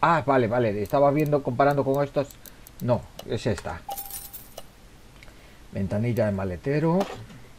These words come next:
Piloto trasero.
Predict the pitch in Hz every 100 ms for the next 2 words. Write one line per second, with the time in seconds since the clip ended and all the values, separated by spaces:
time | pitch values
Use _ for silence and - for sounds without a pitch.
0 | - - - - - - - - - -
1 | - - - - - - - - - -
2 | 104 117 107 92 90 - 147 160 185